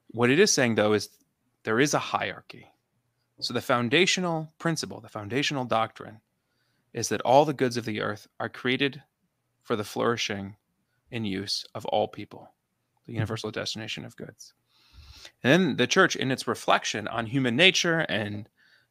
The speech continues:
Speaker 1: um, you know, human, human relationships, it's then articulated a secondary right built from that first right, built from that first principle of private property. So Thomas Aquinas talks about it like this. Um,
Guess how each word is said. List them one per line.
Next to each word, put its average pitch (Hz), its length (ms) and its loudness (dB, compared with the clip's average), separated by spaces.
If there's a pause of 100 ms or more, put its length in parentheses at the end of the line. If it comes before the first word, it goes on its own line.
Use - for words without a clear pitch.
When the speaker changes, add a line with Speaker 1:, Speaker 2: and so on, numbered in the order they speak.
(140)
Speaker 1:
um, 104 540 6 (320)
you 113 80 -6
know, 110 100 0
human, 120 500 2
human 120 260 0
relationships, 113 760 -2 (1900)
it's 131 200 -2
then 160 360 4
articulated 117 640 2
a 110 120 -4
secondary 110 760 0
right - 440 -8 (540)
built 131 200 2
from 123 200 -2
that 101 140 -2
first - 380 -4
right, - 260 -4 (380)
built 135 160 4
from 123 140 0
that 92 140 2
first 123 220 -2
principle 113 500 -8 (600)
of 113 340 4
private 117 320 2
property. 95 480 -4
So - 140 -12
Thomas 165 300 0
Aquinas 131 360 0
talks - 260 -2
about 110 160 0
it 107 80 0
like 104 140 -12
this. 104 340 -6 (560)
Um, 110 600 4